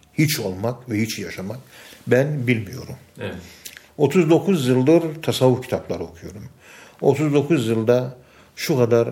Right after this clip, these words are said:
Speaker 1: profesör, doçent, bilmem ne, otuz tane yetiştirdim.
Speaker 2: Evet.
Speaker 1: Şu kadar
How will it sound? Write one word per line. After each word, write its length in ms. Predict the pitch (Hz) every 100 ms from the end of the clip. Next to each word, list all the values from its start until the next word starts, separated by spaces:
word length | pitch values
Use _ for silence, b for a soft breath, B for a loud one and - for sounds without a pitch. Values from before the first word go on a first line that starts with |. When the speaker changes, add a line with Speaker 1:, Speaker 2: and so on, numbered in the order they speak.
| 127 -
Speaker 1:
profesör, 500 | 120 107 - 110 90
doçent, 420 | 101 110 98 -
bilmem 320 | 113 104 101
ne, 40 |
otuz 340 | 98 107 120 -
tane 240 | 90 95
yetiştirdim. 520 | 82 - - - - - _ 131
Speaker 2:
Evet. 120 | 107 101 B B -
Speaker 1:
Şu 200 | - 127
kadar 300 | 110 113